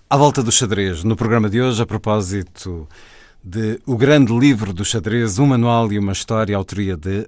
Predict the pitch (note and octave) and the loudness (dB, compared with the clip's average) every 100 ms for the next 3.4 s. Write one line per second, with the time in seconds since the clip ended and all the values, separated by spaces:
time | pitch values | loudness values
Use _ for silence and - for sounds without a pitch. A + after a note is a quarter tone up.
0 | - B2 A#2+ F#2+ F#2+ F2 D#2+ F2+ F2 F2 | -4 -2 0 -2 -4 -6 -10 -8 -6 -8
1 | D#2+ - D#2 D2+ D2+ - F#2 E2+ D#2 - | -12 -14 -14 -12 -8 -6 -6 -6 -10 -14
2 | _ _ _ _ D#2+ F2 A#2+ - F#2+ D2 | _ _ _ _ -14 -4 -4 -4 -8 -8
3 | C2 C2 - - | -12 -14 -12 -12